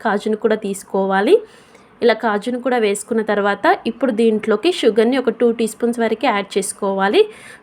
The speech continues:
మనకి పిల్లలు కొంచెం స్వీట్ ఉంటేనే తాగుతారు కాబట్టి షుగర్ కొంచెం ఎక్కువగా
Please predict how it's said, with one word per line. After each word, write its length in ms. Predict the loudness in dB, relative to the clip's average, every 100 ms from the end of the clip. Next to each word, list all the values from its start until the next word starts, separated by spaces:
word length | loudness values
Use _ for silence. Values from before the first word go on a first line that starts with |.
| -4
మనకి 280 | 0 0 -2 -4
పిల్లలు 300 | 0 0 2 0
కొంచెం 200 | 0 -2 -6
స్వీట్ 260 | -4 -4 -2
ఉంటేనే 300 | -2 0 0 2
తాగుతారు 400 | 2 2 0 -2 2
కాబట్టి 380 | 0 0 2 0 2
షుగర్ 280 | 0 0 2
కొంచెం 260 | 0 -2 -4 -4
ఎక్కువగా 300 | 0 2